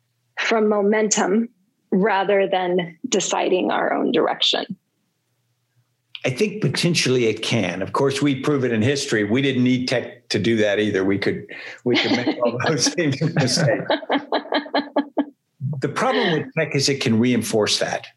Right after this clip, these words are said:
Speaker 2: You know,
Speaker 1: Mm.
Speaker 2: we build processes, we do things a certain way, and we do them to be more efficient with technology.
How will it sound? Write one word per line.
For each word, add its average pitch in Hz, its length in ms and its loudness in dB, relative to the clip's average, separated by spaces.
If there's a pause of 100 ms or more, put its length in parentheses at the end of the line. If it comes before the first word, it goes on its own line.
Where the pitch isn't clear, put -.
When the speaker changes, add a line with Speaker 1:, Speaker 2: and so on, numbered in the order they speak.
(500)
Speaker 2:
You 123 160 2
know, 123 140 4
Speaker 1:
Mm. 196 180 4
Speaker 2:
we 120 180 -2 (100)
build 139 440 2
processes, 101 880 0
we 107 180 2
do 135 300 0
things 127 380 0
a 107 60 2
certain 117 420 2
way, 107 200 2
and 101 100 0
we 104 100 4
do 135 200 2
them 151 260 2
to 127 80 0
be 123 180 0
more 117 220 4
efficient 110 600 0
with 101 160 -2
technology. 95 800 -2